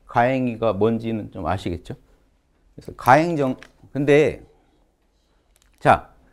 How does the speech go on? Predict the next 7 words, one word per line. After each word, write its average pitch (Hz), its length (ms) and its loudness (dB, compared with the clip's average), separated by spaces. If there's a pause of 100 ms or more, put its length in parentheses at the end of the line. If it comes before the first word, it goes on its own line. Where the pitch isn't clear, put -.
(580)
가행의 202 640 4
핵심은 165 600 -4
무분별정에 156 760 0
무분별지를 135 680 -2
들 120 160 -4
수 127 120 -6
있냐예요. 107 640 0